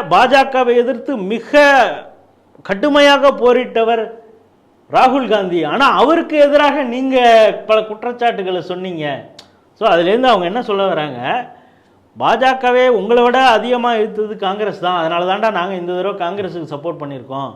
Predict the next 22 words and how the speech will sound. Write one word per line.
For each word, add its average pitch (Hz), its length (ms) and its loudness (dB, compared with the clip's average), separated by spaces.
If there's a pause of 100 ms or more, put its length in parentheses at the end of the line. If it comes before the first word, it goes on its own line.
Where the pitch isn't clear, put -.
(480)
நீ 208 80 -6 (460)
வந்து 233 220 -8 (1400)
காங்கிரஸை 269 520 0 (340)
விட 269 140 2 (160)
நீ 285 80 0 (180)
இன்னும் 302 280 0
வேகமாக 262 540 0
பாஜக 233 480 0
எதிர்ப்பு, 208 280 -2 (260)
எதிர்ப்பு 214 280 -6 (520)
பதிவு 220 260 -2
செய்திருந்தா 175 440 -8 (540)
உனக்கு 233 380 -6
நாங்க 190 240 -4
ஆதரவு 175 400 -4
தெரிவிச்சிருப்போம். 131 580 -10 (1080)
So 214 80 0 (580)
எங்களுடைய 247 400 4 (120)
டேர்ம்ஸுக்கு 285 560 2
நீ 262 40 0 (120)
வா 202 120 6 (1200)
அப்படின்னு 151 320 -8